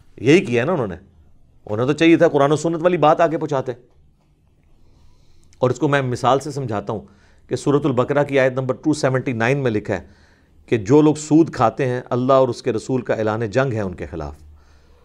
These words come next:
अगर आपको एक प्राइमरी स्कूल का बच्चा किसी मुफ्ती साहब को ये कहे कि "हज़रत साहब, ये जो आप सूद खा रहे हैं बैंक से, या आपके मुरीदीन सूद खाते हैं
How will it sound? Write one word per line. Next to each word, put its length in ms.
अगर 220
आपको 420
एक 160
प्राइमरी 440
स्कूल 280
का 120
बच्चा 340
किसी 340
मुफ्ती 340
साहब 320
को 140
ये 120
कहे 320
कि 120
"हज़रत 220
साहब, 240
ये 120
जो 140
आप 240
सूद 280
खा 220
रहे 100
हैं 100
बैंक 200
से, 300
या 160
आपके 300
मुरीदीन 440
सूद 300
खाते 340
हैं 180